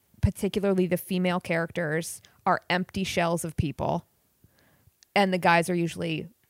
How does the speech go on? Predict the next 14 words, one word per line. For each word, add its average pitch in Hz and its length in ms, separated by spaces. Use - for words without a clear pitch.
creepy 170 340
jerks - 400
somehow. - 460
And, 220 180
like, 190 480
and 190 400
again, 214 400
I 185 80
think 185 340
part 190 260
of, 180 120
you 208 120
know, 165 300
the, 175 260